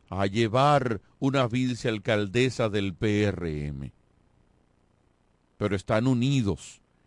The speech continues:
en lo congresual y presidencial, lo que es usado para vender la idea de que el Partido Revolucionario Moderno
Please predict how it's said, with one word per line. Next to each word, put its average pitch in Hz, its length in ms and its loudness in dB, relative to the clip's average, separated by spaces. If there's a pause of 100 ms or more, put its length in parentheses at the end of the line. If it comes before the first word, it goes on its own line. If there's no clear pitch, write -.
(120)
en 110 160 0
lo 104 120 2
congresual 104 680 -2
y 123 60 0
presidencial, 92 1000 -6 (840)
lo 117 140 2
que 143 200 2
es 185 140 0
usado 165 480 2
para 123 240 0
vender 123 420 0
la 151 120 2
idea 123 480 0 (360)
de 98 140 -2
que - 80 -6
el 95 100 0
Partido 135 480 2
Revolucionario 143 1120 2
Moderno 113 560 0